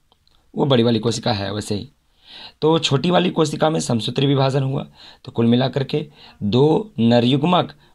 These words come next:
और एक पहले वाली कोशिका यानी तीन कोशिका वाला संरच-, परागकण बना। तो ये three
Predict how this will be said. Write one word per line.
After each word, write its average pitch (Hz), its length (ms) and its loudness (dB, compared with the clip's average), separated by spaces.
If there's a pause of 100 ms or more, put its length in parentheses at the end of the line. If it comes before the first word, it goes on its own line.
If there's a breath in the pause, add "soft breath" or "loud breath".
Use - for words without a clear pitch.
और 120 280 -6
एक 147 240 0
पहले 117 200 2
वाली 117 180 0
कोशिका 113 320 -4
यानी 151 240 0
तीन 139 260 2
कोशिका 123 360 0
वाला 117 180 0
संरच-, 113 320 -2
परागकण 113 460 -2
बना। 104 200 -8 (540 loud breath)
तो 170 80 2
ये 185 160 2 (140)
three 175 460 -2